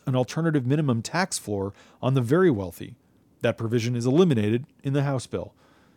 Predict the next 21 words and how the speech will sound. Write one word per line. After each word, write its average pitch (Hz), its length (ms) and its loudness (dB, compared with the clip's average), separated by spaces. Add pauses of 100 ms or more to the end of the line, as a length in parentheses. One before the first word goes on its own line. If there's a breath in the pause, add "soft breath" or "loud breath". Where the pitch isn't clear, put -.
(180 soft breath)
Additionally, 147 520 4
the 143 140 4
House 151 240 2
bill 165 180 4
has 143 140 4
only 156 200 2
four 180 500 0
individual 113 520 0
tax 113 300 -4
brackets, 110 480 -6 (360 soft breath)
and 120 120 0
the 123 40 0
top 151 280 -2
rate 117 160 2
is 120 100 -2
unchanged 120 600 -2
at - 100 -8
thirty-nine 117 520 0
point 113 220 -6
six - 200 -8
percent. - 400 -6